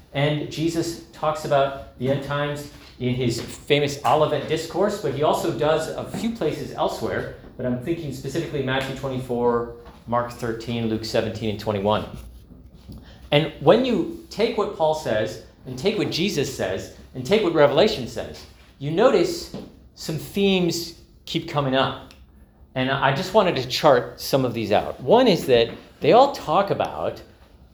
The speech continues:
many deceivers and wars coming. They all talk about apostasy happening. And many of them, not all of them, but many of them mention this abomination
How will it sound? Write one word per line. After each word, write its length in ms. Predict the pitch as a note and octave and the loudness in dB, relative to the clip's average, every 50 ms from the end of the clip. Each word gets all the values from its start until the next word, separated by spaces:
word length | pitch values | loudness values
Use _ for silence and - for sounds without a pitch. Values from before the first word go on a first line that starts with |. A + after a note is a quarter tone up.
| _ - | _ -12
many 320 | B2+ G#2 A#2+ D3+ G3 A#3 | -4 0 2 4 4 4
deceivers 680 | G3+ D#3+ D3+ - - - D#3 D#3+ E3 D3+ D#3 C#3+ A#2+ B2 | 4 2 0 -2 -4 -6 -4 -2 0 0 0 -2 0 -2
and 180 | A#2 G#2+ G2 E2+ | -2 -2 -2 0
wars 680 | G2 G#2 G#2 G2+ F#2+ F2 E2 D2 C#2 - - - - - | 2 2 4 4 2 0 -2 -6 -8 -10 -14 -14 -16 -14
coming. 320 | - - G#2+ F2 C#2+ C2+ - - - - - - - - | -10 -8 -8 -8 -10 -14 -18 -20 -20 -20 -20 -20 -4 6
They 80 | - C#3 | 8 8
all 120 | F3+ - | 8 8
talk 240 | - F#3+ G3 F#3 F#3 | 8 2 2 2 6
about 440 | D#3 D#3+ D3 C#3+ C#3+ C#3+ C#3+ - - - - - - - | 8 10 10 10 8 6 4 -2 -12 -18 -20 -14 -4 -4
apostasy 1080 | B2 - - - - D3 D#3 E3+ D#3+ - - - - - - - - A2+ G2+ G2 F#2+ F2+ | -4 -4 -4 -4 0 2 2 2 0 -2 -6 -8 -8 -8 -8 -8 -8 -8 -8 -8 -10 -10
happening. 640 | E2+ - - - C3 C3+ C3+ B2+ - E2+ C#2+ C#2 C2+ - - - - - - - - - | -12 -12 -8 -6 -4 -4 -4 -4 -6 -8 -12 -14 -14 -16 -20 -20 -20 -20 -20 -20 -14 -6
And 420 | C3 C3 C3 C3+ C3+ - - - - - - - - - - - - - - - | -4 -2 0 0 -2 -2 -6 -8 -14 -18 -20 -20 -20 -20 -20 -20 -20 -20 -16 -6
many 400 | - D3+ C#3+ D#3+ F3 G3+ G3+ G3 F3 | -2 2 4 6 6 6 6 6 4
of 100 | C3 C3+ | 4 2
them, 180 | C3+ C3+ C#3 | 0 0 2
not 160 | C#3+ C#3 C#3+ | 2 4 6
all 160 | C#3 C#3+ C#3+ C3+ | 6 6 4 4
of 60 | A#2+ | 2
them, 100 | A#2+ G#2+ | 0 -2
but 100 | A2+ A2 | -2 -2
many 180 | B2+ D3 F#3 | -2 -2 -2
of 80 | E3+ C#3+ | 0 0
them 140 | C#3 B2 A#2+ | 0 0 2
mention 440 | B2+ C3 C#3 C#3 C3+ - D3 C3 B2+ | 2 2 2 2 0 -2 -2 -2 -2
this 140 | A#2+ - | -2 -4
abomination 920 | A#2+ - - A#2 C3 C#3 C#3 C3 C3 C3+ C3 C3 - C#3 C3 C3 C3 C3 | -4 0 4 4 4 4 4 4 4 4 2 2 0 0 0 0 -2 -6